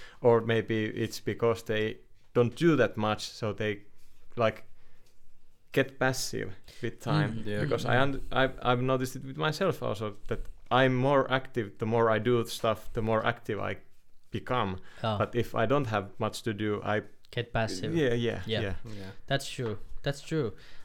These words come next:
Speaker 2: And of course, in two thousand twenty-one, soon twenty-two, this, uh, hurry. I, I feel like many people have hurry. Like
Speaker 1: Hurry,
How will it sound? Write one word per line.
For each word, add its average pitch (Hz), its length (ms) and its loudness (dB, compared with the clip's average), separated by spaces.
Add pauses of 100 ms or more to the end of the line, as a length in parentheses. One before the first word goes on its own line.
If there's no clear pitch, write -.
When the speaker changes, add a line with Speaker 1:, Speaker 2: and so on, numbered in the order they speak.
(160)
Speaker 2:
And 123 440 0
of 135 160 -4
course, 156 420 0 (360)
in 127 560 -2 (380)
two 135 200 0
thousand 120 760 -2
twenty-one, 120 1080 -2 (600)
soon 117 440 0
twenty-two, 117 760 4 (840)
this, - 340 -2 (300)
uh, 110 360 0 (280)
hurry. 120 680 6 (480)
I, 113 200 -6 (120)
I 127 100 0
feel 139 260 2
like 117 220 0
many 131 380 0 (1080)
people 117 400 -2
have 110 200 -4
hurry. 117 640 0 (420)
Like 113 220 -6
Speaker 1:
Hurry, 107 280 6